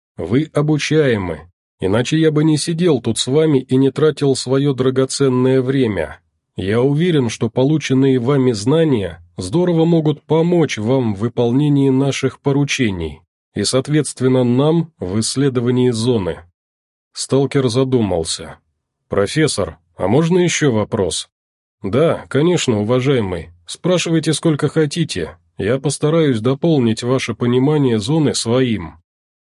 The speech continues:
Бобр секунду колебался, а потом задал мучивший его когда-то вопрос.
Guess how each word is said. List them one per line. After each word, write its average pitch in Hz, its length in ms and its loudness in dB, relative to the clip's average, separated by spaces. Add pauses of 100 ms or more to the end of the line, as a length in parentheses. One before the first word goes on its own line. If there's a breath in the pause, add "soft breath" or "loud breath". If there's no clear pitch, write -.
(220)
Бобр 156 400 2
секунду 151 560 0
колебался, 123 1040 0
а 92 120 -4
потом 139 400 0
задал 147 500 0
мучивший 135 640 0
его 127 280 0
когда-то 123 540 -2
вопрос. 123 680 -2